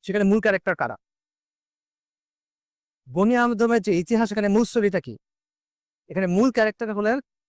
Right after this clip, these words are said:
আম্বিয়া কেরাম আলাইহিমুস সালাতু ওয়াস সালাম। বনি আদমের শুরুটা হলো একজন নবীকে দিয়ে, আদম আলাইহিস সালাম। এবং তাদের মিশনটা কি? তাদের স্টোরিটা কি? তারা কেন দুনিয়াতে আসছে? ওয়ালাকাদ বাআসনা ফি কুল্লি উম্মাতির রাসূলান আন ইবুদুল্লাহ ওয়াজতানিবুত তাগুত। প্রত্যেক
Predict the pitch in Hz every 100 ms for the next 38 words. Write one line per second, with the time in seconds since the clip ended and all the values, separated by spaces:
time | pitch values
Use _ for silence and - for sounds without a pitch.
0 | _ _ - 165 180 202 202 226 185 _
1 | _ _ _ - 165 185 190 - 185 190
2 | 185 190 208 151 175 202 202 214 - 202
3 | 226 226 226 185 190 180 202 151 127 -
4 | _ 156 160 170 160 - - _ _ _
5 | _ _ _ _ _ _ - 165 233 208
6 | 196 214 214 285 269 208 123 - - 165
7 | 202 - 240 277 196 135 170 190 202 220
8 | 220 220 202 180 - - 117 _ _ _
9 | _ _ _ - 170 190 175 185 190 180
10 | 165 196 196 180 175 160 165 151 - 196
11 | 233 196 170 170 160 160 170 175 170 -
12 | 165 151 139 160 160 214 - 180 - 226
13 | 233